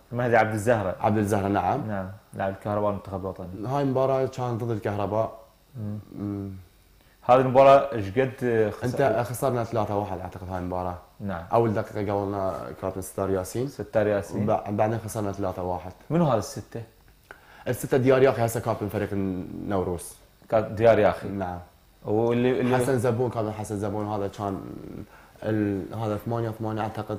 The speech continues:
Speaker 2: يونس شكور.
Speaker 1: يونس شكور، ثلاثة عشر منو؟
Speaker 2: ثلاثة عشر، ثلاثة عشر هذا المحترف برازيلي كان.
Speaker 1: محترف برازيلي.
Speaker 2: برازيل، نعم.
Speaker 1: زين.
Speaker 2: والورا كان محمد كام-، كامران محمد
Speaker 1: مم.
Speaker 2: وفرحان شكور.
Speaker 1: فرحان شكور. إذن هذا ال-، هذا الفريق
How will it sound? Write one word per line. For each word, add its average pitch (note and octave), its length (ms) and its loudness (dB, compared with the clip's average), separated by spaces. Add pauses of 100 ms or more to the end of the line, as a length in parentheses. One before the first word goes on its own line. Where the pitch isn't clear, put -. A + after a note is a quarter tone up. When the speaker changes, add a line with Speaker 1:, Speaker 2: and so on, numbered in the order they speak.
(120)
Speaker 2:
يونس G#2 300 -4
شكور. G#2+ 300 -2
Speaker 1:
يونس C3 200 0
شكور، C3 300 2
ثلاثة C#3+ 300 6
عشر D#3+ 200 4
منو؟ A2+ 200 0
Speaker 2:
ثلاثة B2 320 2
عشر، A2+ 300 -4
ثلاثة A#2 300 -2
عشر C#3+ 280 2
هذا B2+ 100 2
المحترف A#2 460 -2
برازيلي G#2 400 0
كان. F#2 220 -6 (540)
Speaker 1:
محترف A#2 640 0
برازيلي. G2 500 2
Speaker 2:
برازيل، F#2+ 400 -2
نعم. F2+ 260 -6 (280)
Speaker 1:
زين. A2+ 200 4
Speaker 2:
والورا A2+ 320 2
كان G#2+ 180 -6
محمد G#2 400 -6
كام-، G2 400 -10
كامران G#2 280 -4
محمد G2 380 -6 (260)
Speaker 1:
مم. A2+ 240 -4
Speaker 2:
وفرحان G#2+ 340 -6
شكور. E2 300 -10 (680)
Speaker 1:
فرحان A2+ 200 -2
شكور. - 400 -6
إذن C#3+ 300 4
هذا D#3 320 8
ال-، C3+ 440 8 (440)
هذا C3+ 180 4
الفريق A#2+ 440 4